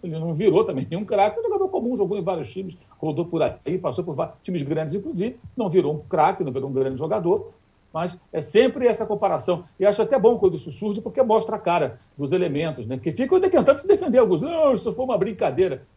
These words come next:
Brincadeira. Brincadeira que tá jogando o Vinícius Júnior, né? Que é uma história muito bacana de um garoto humilde lá de São Gonçalo,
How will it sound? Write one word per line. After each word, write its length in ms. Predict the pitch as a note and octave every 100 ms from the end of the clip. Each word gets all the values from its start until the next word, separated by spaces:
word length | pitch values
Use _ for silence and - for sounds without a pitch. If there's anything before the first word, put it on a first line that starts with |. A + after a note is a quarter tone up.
| -
Brincadeira. 640 | C3 G#3 E3+ C3+ D#3+ C#3
Brincadeira 540 | G3 B3+ C#4+ B3+ C4+
que 80 | C4+
tá 100 | C#4+
jogando 320 | B3+ A3 A#3
o 40 | A3
Vinícius 380 | A3 A3 A#3 E3
Júnior, 280 | F#3 C#3
né? 120 | D3 - _ _
Que 40 | C#4
é 40 |
uma 60 | C#4
história 240 | D4 C#4+
muito 180 | C#4 D4+
bacana 360 | D4 A#3+ C4 B3+
de 80 |
um 60 | C4
garoto 380 | B3+ A3 G3+ C4
humilde 280 | C4 C#4+ A#3
lá 80 |
de 120 | G3+ A3
São 100 | G#3
Gonçalo, 460 | F#3 A3+ B3 C#4